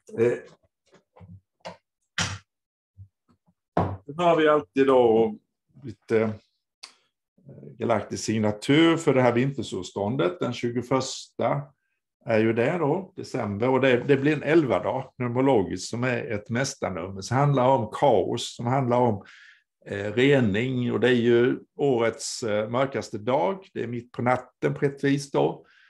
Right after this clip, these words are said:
Det är där som vi går igenom processer mest. Och det är då vintern som är på väg. Även om det nu kommer att bli ljusare och ljusare, så är det ju vinterhalvår, eller vintermånaderna.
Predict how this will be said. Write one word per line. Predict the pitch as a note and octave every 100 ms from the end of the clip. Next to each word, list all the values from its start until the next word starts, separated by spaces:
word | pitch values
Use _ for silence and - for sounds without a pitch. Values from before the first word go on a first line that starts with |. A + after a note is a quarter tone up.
| _ _ -
Det | - C3 C#3+
är |
där | C#3 D#3 G#2+ G2
som | - A2+ A2
vi | A#2+ A2 G#2+ G#2+ G#2+ A2 A2+
går | A2
igenom | A#2+ C#3 G#2 F#2+ F#2
processer | G#2 - B2+ - - G2
mest. | G#2 A#2+ - - - - - _ _ _ _ _ _ _ _ _
Och | G#2+ G#2
det | G#2+ A2+ B2 - F#3+
är | D3+ D3 G#2
då | D#3+ C#3+
vintern | C3+ B2+ F#2+ - G#2 F#2
som | F#2+ G2
är | G2
på | F#2+ A2
väg. | A2 A2 F#2
Även | G#2+ A2+ A#2
om | A#2
det | C3+ D#3
nu | D#3
kommer | - A#2+
att | A2
bli | A#2
ljusare | A2+ B2 - G2+
och |
ljusare, | G#2 A#2 - D#2+
så | -
är | A#2+
det | G2+
ju | G#2 G#2 G#2+
vinterhalvår, | A#2+ B2+ - G2+ - A2 - - F#2+ F#2+ F#2 G#2 A2 G#2 G2+
eller | A2+
vintermånaderna. | A#2 D3 C#3+ - F#2 F#2 F#2+ F#2+ A2+ A2+ B2+